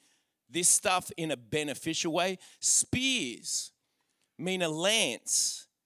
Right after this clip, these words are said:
It also, in its root word, means to pitch a tent. You'll get this in a minute. Lance,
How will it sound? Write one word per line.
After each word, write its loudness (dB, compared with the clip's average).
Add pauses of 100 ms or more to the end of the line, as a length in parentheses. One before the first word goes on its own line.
(580)
It -4
also, 4 (140)
in -6
its -6
root -4
word, 0
means -2
to -2
pitch -4
a -6
tent. -4 (2250)
You'll -10
get -2
this 0
in -6
a -8
minute. -4 (300)
Lance, 0